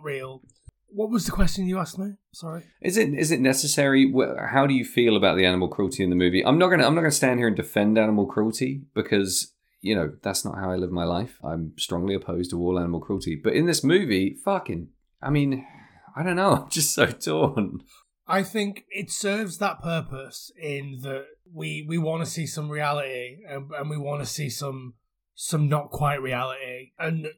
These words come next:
Speaker 1: you can't show people really being killed and eaten by cannibals.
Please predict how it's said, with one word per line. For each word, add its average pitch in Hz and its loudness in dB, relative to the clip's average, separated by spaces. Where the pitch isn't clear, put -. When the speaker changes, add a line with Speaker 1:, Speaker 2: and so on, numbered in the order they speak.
Speaker 1:
you 160 -4
can't 151 -2
show 139 -6
people 147 2
really 147 2
being 151 0
killed 156 4
and 160 2
eaten 165 -2
by 165 -2
cannibals. 175 -4